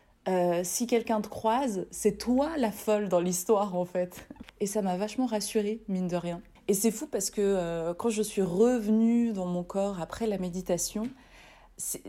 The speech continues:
je sais pas si ça vous est déjà arrivé, mais il y a toujours ce moment de flottement. Quand on ouvre les yeux, on sait plus trop où on est. Et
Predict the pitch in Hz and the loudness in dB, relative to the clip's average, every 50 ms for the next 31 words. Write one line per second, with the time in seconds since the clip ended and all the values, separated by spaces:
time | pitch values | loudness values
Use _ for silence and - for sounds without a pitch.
0 | - - - - - - 160 180 202 220 - 262 262 320 339 339 269 - - 208 | -18 -16 -18 -16 -10 -8 -6 -4 -2 -2 -2 -2 -4 -4 -4 -2 -2 -2 -2 -2
1 | 180 180 185 160 185 175 165 202 190 208 202 196 196 202 196 226 247 240 226 185 | 0 -2 -2 -2 -2 -2 0 0 0 0 0 0 0 -2 -4 -4 -4 -4 -4 -6
2 | 170 165 - 202 202 226 233 - - 202 160 175 180 190 196 208 202 170 151 - | -6 -8 -8 -8 -8 -8 -6 -6 -6 -4 -2 -2 0 0 -2 -2 -4 -6 -8 -10
3 | - - 196 202 202 202 196 190 190 196 208 262 277 - - - - - - - | -8 -2 0 0 0 0 -2 -4 -2 -2 -4 -6 -10 -14 -20 -20 -20 -20 -20 -20
4 | - - - - 170 - - 180 175 175 196 240 240 240 208 196 202 196 175 170 | -20 -12 -6 -6 -6 -4 -2 -2 0 2 2 0 0 -2 -2 -2 -2 -2 -2 -4
5 | 185 196 220 254 269 180 180 - - 175 - - - 226 - - - 262 262 240 | -4 -4 -6 -6 -6 -8 -8 -6 -6 -8 -8 -6 -8 -8 -8 -4 -2 0 0 0
6 | 226 214 208 202 202 214 220 226 226 - - - 190 190 | 0 0 0 0 0 -2 -2 -4 -6 -10 -8 -4 -4 -4